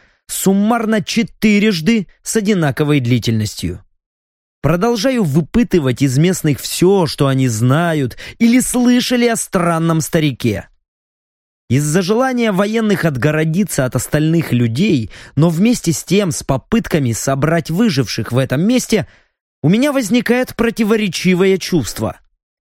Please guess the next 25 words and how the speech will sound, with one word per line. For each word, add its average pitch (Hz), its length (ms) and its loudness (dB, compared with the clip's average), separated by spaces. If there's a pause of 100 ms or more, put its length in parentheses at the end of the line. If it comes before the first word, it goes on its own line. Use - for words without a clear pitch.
(320)
Будто 180 680 0 (420)
они 180 280 2
сами 208 420 -2
не 127 240 2
знают, 127 640 -2
чего 175 560 0
хотят. 113 800 -4 (580)
Или 147 160 4
там 247 200 0
есть 240 360 0
по 240 140 -2
меньшей 226 480 2
мере 233 320 2
две 170 460 2
фракции, 117 840 -2 (140)
которые 190 420 2
не 180 140 2
могут 151 420 2
между 165 340 2
собой 147 380 0
договориться. 139 880 -2 (1080)
Одни 156 320 0
стараются 147 540 -2
помочь 139 460 0
людям, 139 500 2